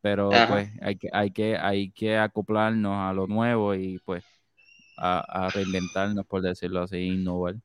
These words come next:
Speaker 1: Este, el, a,
Speaker 2: Ya.
Speaker 1: el, el, el, te pregunto, el video de, de Mírame, ¿me puedes explicar un poco
Speaker 2: Ujú.
Speaker 1: sobre él?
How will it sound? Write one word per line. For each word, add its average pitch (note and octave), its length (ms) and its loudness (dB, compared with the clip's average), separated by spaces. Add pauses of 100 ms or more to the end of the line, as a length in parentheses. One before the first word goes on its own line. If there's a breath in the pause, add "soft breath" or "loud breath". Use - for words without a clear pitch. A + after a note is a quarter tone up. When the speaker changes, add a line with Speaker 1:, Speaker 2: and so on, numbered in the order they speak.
(720)
Speaker 1:
Este, A2 1120 4
el, A2+ 160 -2
a, A#2+ 120 8
Speaker 2:
Ya. A2+ 140 6
Speaker 1:
el, A#2+ 380 -4
el, B2+ 180 -2 (120)
el, B2 220 2
te B2+ 200 4
pregunto, C3+ 440 4
el B2+ 220 2
video B2+ 440 6
de, F3+ 360 2
de D3 180 -2
Mírame, G#2 480 4 (240)
¿me G#2+ 120 -2
puedes G#2+ 220 4
explicar C3+ 320 -2
un C3+ 80 -2
poco C#3 360 -2
Speaker 2:
Ujú. G3 60 2
Speaker 1:
sobre C3+ 340 -2
él? C#3 120 -10